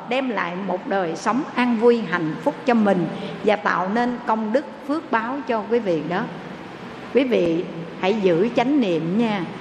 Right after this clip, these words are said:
Mà người tu tịnh độ giữ chánh niệm có nghĩa là khi đi nhất chí niệm Di Đà, mỗi bước thì là một câu qua, trong tâm hằng giờ luôn nhớ Phật, mười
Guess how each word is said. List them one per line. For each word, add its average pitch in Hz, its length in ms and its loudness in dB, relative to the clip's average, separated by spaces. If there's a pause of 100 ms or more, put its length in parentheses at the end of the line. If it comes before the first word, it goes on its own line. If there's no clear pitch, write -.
(320)
Mà 226 100 4
người 214 300 6
tu 285 240 4
tịnh 214 300 0
độ 202 340 2
giữ 202 240 2
chánh 320 240 2
niệm 185 400 0
có 269 100 4
nghĩa 214 240 4
là 208 360 2 (580)
khi 269 180 2
đi 269 300 4
nhất 277 240 6 (120)
chí 269 200 4
niệm 185 420 4
Di 254 120 4
Đà, 180 380 2 (420)
mỗi 202 360 6
bước 370 240 4
thì 220 100 4
là 202 180 4
một 196 340 0
câu 294 220 6
qua, 294 400 2 (340)
trong 302 220 4
tâm 302 280 4
hằng 196 380 -2
giờ 196 380 4
luôn 277 180 2
nhớ 285 140 4 (160)
Phật, 185 220 2 (500)
mười 202 420 6